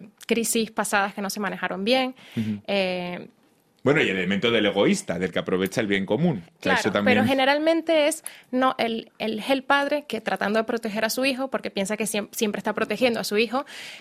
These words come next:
Speaker 1: desconfía en lo que le dice una institución en la que ya no, ya no tiene ningún tipo de, de, de credibilidad para ellos, ¿no?
Speaker 2: Ujú.
Speaker 1: O sea, no confía en ese médico o no confía en el periódico que le está diciendo que tal estudio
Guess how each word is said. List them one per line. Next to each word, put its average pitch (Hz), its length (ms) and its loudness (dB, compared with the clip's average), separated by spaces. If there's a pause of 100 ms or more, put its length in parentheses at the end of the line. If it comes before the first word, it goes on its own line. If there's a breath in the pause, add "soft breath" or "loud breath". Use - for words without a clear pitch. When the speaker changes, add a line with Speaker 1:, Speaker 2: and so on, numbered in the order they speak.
(140 loud breath)
Speaker 1:
desconfía 247 680 2
en 302 40 6
lo 269 120 4
que 226 80 -2
le 214 100 0
dice 202 180 0
una 240 80 2
institución 247 540 0
en 269 80 2
la 214 80 2
que 208 120 -6
ya 196 140 -2
no, 208 220 -2
ya 202 340 -2
no 214 340 -2
tiene 220 200 0
ningún 202 240 0
tipo 208 240 0
de, 196 260 2
de, 175 340 -4 (200)
de 208 140 -4
credibilidad 202 580 2
para 214 220 2
ellos, 233 380 0 (120)
¿no? 214 180 0
Speaker 2:
Ujú. 202 80 -4
Speaker 1:
O - 280 -18
sea, 220 180 2
no 214 120 2
confía 226 400 0
en 185 100 -4
ese 208 180 -2
médico 262 500 2
o 233 80 4
no 208 140 2
confía 220 420 0
en 208 120 -2
el 196 120 -2
periódico 214 560 0
que 196 80 -2
le 185 80 -4
está 190 180 -6
diciendo 202 680 2
que 185 200 -2
tal 196 340 2
estudio 196 880 0